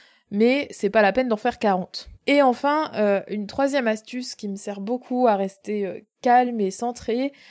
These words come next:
et quand je dis centrée, c'est pas, euh, je, y a aucune connotation religieuse ou spirituelle là-dedans, c'est vraiment juste, genre, rester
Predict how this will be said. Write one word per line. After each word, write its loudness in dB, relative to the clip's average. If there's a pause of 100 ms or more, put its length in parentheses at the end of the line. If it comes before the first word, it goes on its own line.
(400)
et -2
quand 0
je -2
dis -8
centrée, -2
c'est -4
pas, 6
euh, -2
je, -8
y 2
a 4
aucune -6
connotation -2
religieuse 2
ou -10
spirituelle 0
là-dedans, 2
c'est -2
vraiment 0
juste, -4
genre, 0
rester 0